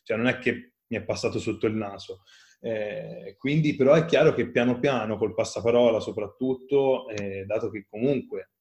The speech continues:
ci sono iniziative come noi di Officine Agile, ma soprattutto come voi che lavorate sul territorio, eh, io spero e penso che questa, che questa fase la, la, la superiamo e man mano cerchiamo di costruire veramente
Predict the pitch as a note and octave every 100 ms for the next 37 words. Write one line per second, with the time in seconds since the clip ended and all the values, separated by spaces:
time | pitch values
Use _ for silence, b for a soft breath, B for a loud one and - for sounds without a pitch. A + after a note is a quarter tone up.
0 | _ _ - A2 C#3 C3 C3 A#2+ B2+ G2
1 | G2 G2 F#2+ F#2+ A#2+ C#3 C3+ - A#2+ B2+
2 | A#2+ G2+ F#2+ F#2+ F#2+ - - G2 G2+ G2
3 | B2 A2+ G2 F#2+ G2+ G2 - _ - G#2+
4 | B2 B2 G#2+ A2+ A#2 G#2+ b b b b
5 | b A#2 A2 A2 C#3 C#3 - B2+ A#2+ A2+
6 | - B2 B2 B2 C3+ C3 A#2 G#2+ A#2+ A2+
7 | - F#2+ F#2 F#2 F#2 G2+ - G#2 - G2+
8 | F#2+ A2 B2+ A2+ F#2+ F#2+ F#2+ G2+ A#2+ C3
9 | A#2 G2 A2 A#2+ A2+ - b b - A#2+
10 | G#2+ C#3 C#3+ C3+ G#2+ A2+ B2 A#2 A2+ -
11 | - G#2+ G#2+ A2 G#2 G2+ - G#2+ G#2+ G2+
12 | F#2+ G2 F#2+ G#2